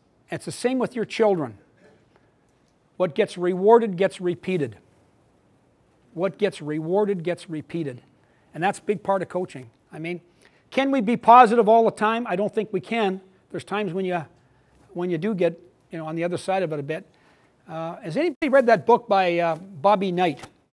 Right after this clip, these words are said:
about negativity? He ha-, he has a book about, it's a really interesting book. You should get it. Bobby Knight, the basketball coach.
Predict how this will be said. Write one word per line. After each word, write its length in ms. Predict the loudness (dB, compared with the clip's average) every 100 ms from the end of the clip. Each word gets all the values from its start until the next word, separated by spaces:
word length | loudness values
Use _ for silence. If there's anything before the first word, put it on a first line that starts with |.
| _ _ _ _ _ _ _ -10
about 300 | -6 -4 -4
negativity? 600 | -4 -4 -4 -6 -6 -12 _ _ _ _ _ _ _ _ _ _ _ _ _ _ _ _ _
He 180 | -4 -2
ha-, 140 | -2
he 120 | -2 -2
has 180 | -2
a 60 | -4
book 260 | -2 -2 -2
about, 380 | 2 2 0 -12 _ _ _ _ -12
it's 180 | -12 -6
a 40 |
really 160 | -2 -2
interesting 280 | -2 -4 2
book. 260 | 2 2
You 60 | -4
should 180 | -8 -2
get 140 | 0
it. 220 | -2 -2
Bobby 300 | 4 4 2
Knight, 220 | 0 -2
the 60 | -2
basketball 540 | 0 0 0 -8 -10
coach. 360 | -10 -14 -16